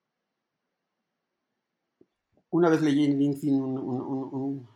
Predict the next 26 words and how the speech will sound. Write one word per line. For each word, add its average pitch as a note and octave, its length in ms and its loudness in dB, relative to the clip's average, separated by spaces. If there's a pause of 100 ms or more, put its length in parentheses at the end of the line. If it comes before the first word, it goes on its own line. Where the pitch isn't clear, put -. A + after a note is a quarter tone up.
un D3 220 -8
post C3+ 280 -2
de, B2 60 -4
no B2+ 100 -2
me C#3+ 80 2
acuerdo B2+ 320 -6
quién A#2+ 140 -6
lo A#2 100 -8
puso, - 260 -12
pero A2 120 -10
me G#2+ 100 -6
pareció G#2+ 440 -10 (100)
genial. A2 380 -8 (480)
Decía D3+ 300 -4
que D#3+ 80 -4
las B2 220 -6
tres D3+ 200 -2
drogas D3 300 -2
más C#3 180 -4
adictivas, C3+ 680 -6 (220)
en A#2+ 120 -8
sentido, A#2 680 -6 (520)
este, A#2 440 -12
eh, - 920 -16
eh, - 380 -16 (400)
inverso, C#3+ 640 -4